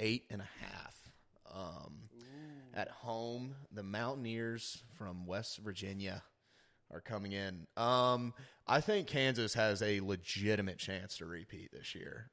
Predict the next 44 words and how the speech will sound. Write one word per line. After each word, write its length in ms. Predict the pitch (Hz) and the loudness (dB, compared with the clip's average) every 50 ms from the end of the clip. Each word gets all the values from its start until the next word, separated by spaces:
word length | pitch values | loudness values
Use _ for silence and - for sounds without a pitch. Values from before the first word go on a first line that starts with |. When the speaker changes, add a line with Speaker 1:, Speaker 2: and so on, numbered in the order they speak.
| _ - | _ -2
Speaker 1:
Um, 320 | 107 104 104 101 95 98 98 | 0 2 2 2 0 0 2
they 120 | 101 117 | 4 6
are 80 | 143 135 | 6 6
playing 320 | - - 127 120 113 104 | 4 4 2 4 4 2
incredible 440 | 98 95 - 117 110 107 104 101 95 | 0 0 2 2 4 4 2 0 0
ball. 300 | 87 90 90 90 90 92 | 0 2 2 4 4 4
They 100 | 92 95 | 2 2
Speaker 2:
They're 100 | 110 127 | 2 2
Speaker 1:
just, 260 | 113 107 - - - | 2 0 -2 -4 -6
Speaker 2:
very 280 | - 123 - - 52 - - | -8 -8 -10 -10 -12 -6 2
good. 80 | - | 4
Speaker 1:
they 80 | 117 139 | 6 8
just 160 | 165 156 - | 8 6 4
went 140 | 156 160 160 | 4 4 4
on 100 | 151 139 | 4 4
the 80 | 123 | 4
ro-, 400 | 117 110 110 113 117 117 120 123 - | 4 4 6 8 8 8 8 6 6
road. 540 | 104 107 107 110 117 117 117 120 113 120 - | 6 6 6 8 8 8 8 6 4 2 0
Uh, 360 | - 98 95 95 95 92 95 85 | 2 2 2 2 2 0 0 2
they 120 | 78 135 | 4 4
didn't 260 | 175 247 226 180 127 95 | 6 6 4 2 2 2
dominate 580 | 113 104 104 110 120 123 123 127 127 123 - | 4 6 8 6 6 6 6 6 6 4 2
T 220 | - - 131 131 120 | 2 2 2 2 2
C 140 | - - 127 | 0 0 0
U. 420 | 123 127 131 131 131 135 131 127 - - - _ _ _ _ - | 2 2 4 4 4 4 2 0 -2 -8 -20 _ _ _ _ -6
Um, 240 | - 98 104 104 104 | -2 0 0 2 2
only 180 | 113 135 147 135 | 2 2 4 4
won 200 | 113 120 123 120 | 4 2 2 4
by 140 | 104 98 101 - - | 2 2 0 -2 -4
three, 420 | - 107 104 104 104 101 98 95 98 | -2 0 0 2 2 2 2 4 2
I 80 | 95 | 2
believe. 580 | 90 92 95 95 95 95 95 95 95 95 98 - - | 2 0 0 0 2 2 2 0 0 -2 -4 -4 0
But 300 | 104 101 101 98 98 - - | 2 2 2 2 2 0 -2
it 140 | 113 120 - | -4 -4 -2
kinda 280 | 139 170 208 220 226 | -2 0 0 0 2
just 240 | 202 180 139 - - | 2 2 2 0 -2
felt 400 | - - - 135 123 123 123 123 | -6 -4 0 4 4 6 4 6
Speaker 2:
But 60 | 135 | 8
that 100 | 151 156 175 | 8 10 10
Speaker 1:
like 60 | 202 | 10
Speaker 2:
was, 160 | 185 151 139 131 | 8 6 4 6
that 180 | 135 143 156 175 | 8 10 10 10
was 160 | 175 156 151 | 8 6 4
a 240 | 151 143 139 135 | 4 4 4 4